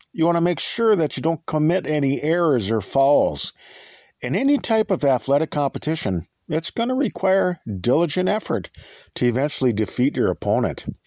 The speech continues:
And this reminds me of the Christian life. You know, in order to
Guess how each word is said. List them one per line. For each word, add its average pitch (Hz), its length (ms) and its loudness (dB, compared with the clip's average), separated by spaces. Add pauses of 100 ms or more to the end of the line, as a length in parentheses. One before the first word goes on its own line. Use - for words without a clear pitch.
(1200)
And 202 120 0
this 262 180 2
reminds 160 340 4
me 135 100 2
of 120 40 -2
the 117 60 2
Christian 123 380 0
life. 104 360 2
You 113 60 0
know, 117 160 2
in 120 80 0
order 151 280 2
to 101 380 0